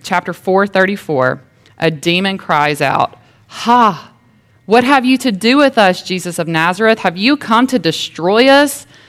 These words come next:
I know who you are, the Holy One of God." This demon knows who Jesus is. He calls him Jesus of Nazareth,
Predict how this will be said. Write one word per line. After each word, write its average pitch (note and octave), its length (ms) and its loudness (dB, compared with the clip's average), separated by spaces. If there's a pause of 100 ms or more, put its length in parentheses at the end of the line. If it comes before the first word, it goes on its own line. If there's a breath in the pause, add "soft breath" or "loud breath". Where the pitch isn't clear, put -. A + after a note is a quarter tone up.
(360 soft breath)
I A#3+ 460 4
know A3+ 680 4
who G#3 160 -2
you A3+ 640 0
are, C#3 600 0 (480 soft breath)
the E3+ 240 2
Holy A3+ 680 2
One F3 380 0
of D3 260 -8
God." C#3+ 520 -4 (1120)
This B3 220 -10
demon G#3+ 460 -2
knows G#3 380 -2
who F#3+ 140 -8
Jesus F3 480 -8
is. G#3 640 -8 (480 soft breath)
He A#3+ 180 -2
calls A#3+ 400 0
him F#3+ 180 -6
Jesus A3 380 -6
of F3 100 -6
Nazareth, E3+ 760 0